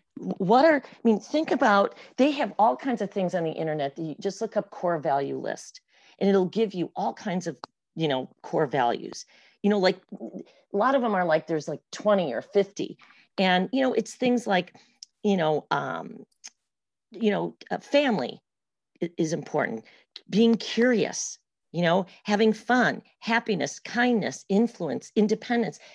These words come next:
And a lot of them could relate to you. But the thing is, is you wanna, like, zero in on maybe four or five that just, they really jump off the page, that you go, "This is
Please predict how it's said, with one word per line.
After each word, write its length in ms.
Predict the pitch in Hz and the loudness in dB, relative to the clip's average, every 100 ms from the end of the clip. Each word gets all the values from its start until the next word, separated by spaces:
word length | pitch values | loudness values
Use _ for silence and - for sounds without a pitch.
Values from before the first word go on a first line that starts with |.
| - _ - | -20 _ -4
And 180 | 233 240 - | 0 0 0
a 60 | 214 | 0
lot 280 | 220 226 320 | 2 0 2
of 120 | 269 | 2
them 200 | 247 226 | 2 0
could 220 | - 196 156 | -2 -4 -2
relate 400 | 170 180 220 - | 0 2 0 -2
to 140 | 190 | -6
you. 260 | 151 123 - _ _ - | -4 -4 -10 _ _ -6
But 140 | 208 202 | -6 -4
the 80 | |
thing 320 | 190 254 254 233 | -4 0 2 2
is, 140 | 202 | 0
is 160 | 175 175 | -4 -4
you 80 | |
wanna, 280 | 165 208 254 | -2 -2 0
like, 220 | 214 175 _ _ - | -2 -4 _ _ -12
zero 380 | 139 185 180 180 | -2 4 4 4
in 140 | 165 160 | 0 0
on 160 | 139 | -2
maybe 240 | 143 147 147 | -4 -4 -6
four 400 | - 160 170 143 | -6 -2 -2 -2
or 60 | |
five 580 | - - 143 131 120 - 170 | -6 -4 -2 0 -2 -2 -2
that 180 | 147 | -2
just, 400 | - 202 202 - _ _ _ _ _ _ | -2 -4 -4 -12 _ _ _ _ _ _
they 200 | 165 208 | 4 4
really 600 | 175 170 214 226 240 214 | 4 2 4 4 4 0
jump 320 | 151 196 170 170 | -2 0 0 0
off 200 | 147 - | -2 -4
the 60 | |
page, 480 | - 131 117 - - | -10 -10 -10 -14 -6
that 180 | 160 - | -4 -2
you 120 | 185 | -4
go, 280 | 160 170 156 - | -2 -2 -2 0
"This 280 | 240 - 196 | 0 0 -2
is 260 | 165 151 | -2 -2